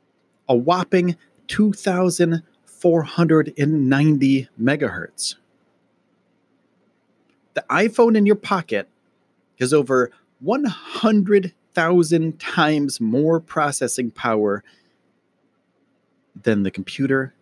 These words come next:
that landed humans on the moon fifty years ago. Okay, so we know that our phones are more powerful than the processors.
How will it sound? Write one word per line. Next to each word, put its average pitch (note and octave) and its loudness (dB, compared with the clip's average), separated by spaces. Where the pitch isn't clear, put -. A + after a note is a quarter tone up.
that - -6
landed G#2+ -2
humans F2+ -4
on A#2 2
the A#2+ 4
moon A2+ 2
fifty - -10
years G#2+ -2
ago. D#2+ -16
Okay, F#2 -6
so G#2+ 0
we A#2+ 0
know F3+ 4
that E3+ 2
our E3 0
phones D3 -2
are A2 -8
more G#2 -4
powerful A2 -2
than G2+ -6
the G2+ -4
processors. - -12